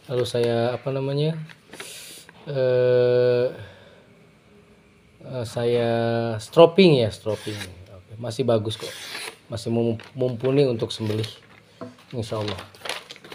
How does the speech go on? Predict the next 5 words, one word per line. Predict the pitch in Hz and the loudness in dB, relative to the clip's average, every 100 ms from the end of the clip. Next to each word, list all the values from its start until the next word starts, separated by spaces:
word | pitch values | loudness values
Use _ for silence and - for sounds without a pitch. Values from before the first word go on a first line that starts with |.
| - - - | -20 -20 -8
Oke, | 139 151 | 2 2
sekian | 160 165 160 | 4 4 6
teman-teman, | 156 147 151 165 180 196 180 - - - _ _ _ _ _ _ 120 | 6 4 4 4 4 0 -4 -20 -20 -20 _ _ _ _ _ _ -16
eh, | 120 117 117 117 123 117 107 - - - - - - | -12 -10 -10 -10 -12 -12 -14 -18 -20 -20 -18 -18 -8
reviewnya. | 131 113 127 120 127 151 185 | -4 -2 0 2 4 2 2